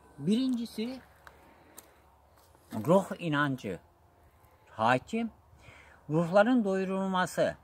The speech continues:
mezarda ölenlerin doyurulması, e, şeyi var. Bunu şeyde Orta Asya'da görebiliyoruz. Mesela Orta Asya'da İngiliz bir tarihçisinin, e, şeyi var. Hmm,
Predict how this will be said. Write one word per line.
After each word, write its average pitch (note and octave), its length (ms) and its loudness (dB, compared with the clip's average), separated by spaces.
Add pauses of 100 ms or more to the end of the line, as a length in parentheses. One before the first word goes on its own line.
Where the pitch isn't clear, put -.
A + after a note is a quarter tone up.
(440)
mezarda D#3 640 2
ölenlerin D#3 880 0
doyurulması, D#3+ 840 -2 (480)
e, A#2 140 -4
şeyi G#2+ 360 -8
var. A3 240 -2 (680)
Bunu G3+ 240 0
şeyde G#3 360 0
Orta G3+ 380 0
Asya'da G#3+ 340 0
görebiliyoruz. A3+ 720 0
Mesela D#3+ 360 -2
Orta F3+ 300 0
Asya'da F3 380 -2
İngiliz E3 540 -6
bir B2+ 60 -6
tarihçisinin, C#3 1000 -4
e, C3+ 460 2
şeyi D3 320 -4
var. F2+ 180 -2 (100)
Hmm, A2 840 -8